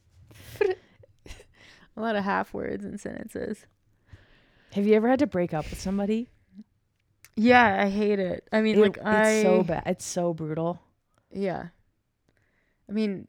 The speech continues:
Speaker 1: I got, I had to break up with a marriage.
Speaker 2: Yeah.
Speaker 1: Like, that's
Speaker 2: Did you do it in person?
Speaker 1: <laughs> Yes. Yes, I did.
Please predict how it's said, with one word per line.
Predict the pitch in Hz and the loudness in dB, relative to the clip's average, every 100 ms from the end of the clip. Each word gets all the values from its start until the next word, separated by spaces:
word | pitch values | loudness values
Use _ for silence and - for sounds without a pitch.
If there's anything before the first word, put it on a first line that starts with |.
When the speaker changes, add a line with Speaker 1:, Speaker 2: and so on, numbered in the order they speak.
| _ _ | _ _
Speaker 1:
I | 190 214 | -2 0
got, | 233 - _ | 0 -2 _
I | 202 | -4
had | 233 | -2
to | 220 | -2
break | - 185 185 | -2 -2 -2
up | 180 | -4
with | 185 170 | -4 -4
a | 160 | -8
marriage. | 160 160 170 151 147 165 - | -8 -8 -6 -6 -10 -12 -10
Speaker 2:
Yeah. | 180 170 165 160 | -4 -2 -2 -2
Speaker 1:
Like, | 160 | -4
that's | 170 - | -6 0
Speaker 2:
Did | 214 | 0
you | 190 | 2
do | 185 | 2
it | 190 | 2
in | 185 | 2
person? | 185 160 - 196 220 - _ | -2 -6 -4 -4 -4 -8 _
Speaker 1:
<laughs> | 294 - - 762 831 831 - - _ - - - _ _ | -4 -4 -14 -18 -20 -20 -20 -20 _ -20 -6 -6 _ _
Yes. | 254 - - _ _ 311 - 311 277 262 - - | -8 -8 -20 _ _ -8 -6 -8 -8 -8 -16 -4
Yes, | 226 214 208 | 2 2 2
I | 190 | -4
did. | 185 180 180 | -2 -2 -2